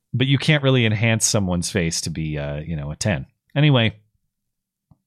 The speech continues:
this, this is the way that they frame it. "Oh, it's all, just all about equality. Who would oppose such a thing? These are red herrings."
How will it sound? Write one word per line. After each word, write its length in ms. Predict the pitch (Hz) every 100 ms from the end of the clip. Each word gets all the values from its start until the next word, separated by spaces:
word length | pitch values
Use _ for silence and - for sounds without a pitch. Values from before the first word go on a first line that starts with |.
| _ _ _ _ _ 220
this, 140 | 131 135
this 360 | 175 180 208
is 80 | 202
the 80 | 165
way 120 | 160
that 120 | 139
they 100 | 131
frame 320 | 117 165 139 85
it. 100 | 90
"Oh, 280 | 180 185 196
it's 140 | 180
all, 100 | 262
just 240 | 254 294 320
all 140 | 302
about 180 | 302 311
equality. 440 | 311 359 359 247
Who 100 | 180 285
would 120 | 330
oppose 340 | 320 359 330
such 200 | - 180
a 40 | 151
thing? 220 | 160 143
These 180 | 233 269
are 40 |
red 180 | 262 294
herrings." 500 | 302 349 294 127 110